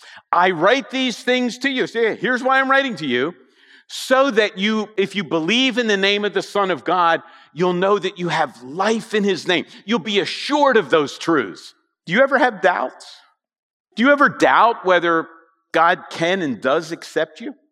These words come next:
Do you ever doubt that the things you hear in church, learn in small group, kind of live out in your life, do you ever wonder if those really are true?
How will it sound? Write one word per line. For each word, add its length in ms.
Do 80
you 20
ever 160
doubt 460
that 160
the 80
things 260
you 60
hear 200
in 100
church, 520
learn 220
in 100
small 360
group, 520
kind 180
of 100
live 160
out 140
in 60
your 80
life, 380
do 80
you 20
ever 160
wonder 540
if 120
those 260
really 360
are 180
true? 340